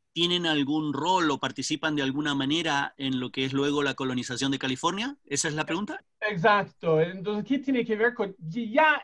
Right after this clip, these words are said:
Speaker 2: ya habían viajado, ¿no? Ya habían, ah, cruzado la nación por causas, ah, de la violencia estatal misma, ¿no es cierto? Entonces, me parece que acá hay un po-,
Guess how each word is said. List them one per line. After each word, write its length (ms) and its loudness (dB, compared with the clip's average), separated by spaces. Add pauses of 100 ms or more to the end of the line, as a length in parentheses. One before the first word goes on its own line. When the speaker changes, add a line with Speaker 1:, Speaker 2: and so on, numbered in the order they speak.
(120)
Speaker 2:
ya 300 4
habían 360 4
viajado, 580 4
¿no? 140 0
Ya 280 4
habían, 440 0 (360)
ah, 260 2
cruzado 580 6
la 160 8
nación 560 2
por 160 0
causas, 720 2 (440)
ah, 920 2
de 180 -6
la 160 2
violencia 440 2
estatal 760 2
misma, 680 0
¿no 120 -4
es 100 -10
cierto? 480 -10
Entonces, 340 -10
me 120 -4
parece 300 -8
que 140 -8
acá 300 -2
hay 120 -2
un 200 -8
po-, 180 -20